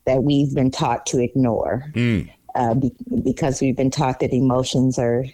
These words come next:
Speaker 1: you know, not important, they make you weak, they're et cetera. We don't have them. All kinds of shenanigans, <laughs>
Speaker 2: Shenanigans,
Speaker 1: delusional,
Speaker 2: yes.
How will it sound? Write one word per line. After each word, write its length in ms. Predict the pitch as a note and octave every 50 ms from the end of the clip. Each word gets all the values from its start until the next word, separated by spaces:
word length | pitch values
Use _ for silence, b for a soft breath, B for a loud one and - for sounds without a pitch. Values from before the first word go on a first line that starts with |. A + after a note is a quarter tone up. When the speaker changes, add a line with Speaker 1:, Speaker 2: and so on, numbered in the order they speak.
| _ _
Speaker 1:
you 100 | F#3 C#3
know, 160 | A#2 G#2 G#2+ A2
not 240 | B2+ C3 A#2+ A#2+ A2+
important, 560 | A#2+ - - - A#3 G3+ G3 F3 F3 E3 -
they 100 | A#2+ B2
make 240 | B2+ A#2 A#2 A#2 -
you 80 | A#2+ A#2+
weak, 420 | D3 D#3 D3+ D3 D3 C3+ - - -
they're 340 | B2+ B2 A2 A2 A#2 B2 B2 - -
et 140 | D3+ D3 -
cetera. 420 | - - D3+ A2+ - - - - -
We 160 | C3 C#3+ C#3
don't 180 | C3+ A#2 A#2+ C#3
have 360 | E3+ F#3+ D#3 D3+ D3+ D3+ C3+
them. 260 | D#3 C#3+ C3 C3 C#3+ - -
All 180 | G3 G#3+ A#3+
kinds 440 | B3 - C4+ A#3+ G3+ G#3 G#3 G#3 E3+
of 220 | F3 D#3+ D#3 D#3 D3+ - - _
shenanigans, 1080 | - - - E3 F3 F3+ F3 E3+ E3+ E3+ D3+ D3+ D#3 D3 D#3 C#3 C#3+ D3+ D3 - - - -
<laughs> 80 | _ - C5
Speaker 2:
Shenanigans, 580 | - - B4+ C4+ C#5 B4 A4 - C#4 A3 F#3+ E3+
Speaker 1:
delusional, 840 | F#3 A3 A3 G#3+ G#3+ A3+ A#3+ A#3+ C4+ C4 A3 G#3 G3+ G3 G3 G#3 G#3+ - - B2+
Speaker 2:
yes. 420 | B2+ B2 A#2 A2 G#2+ - - -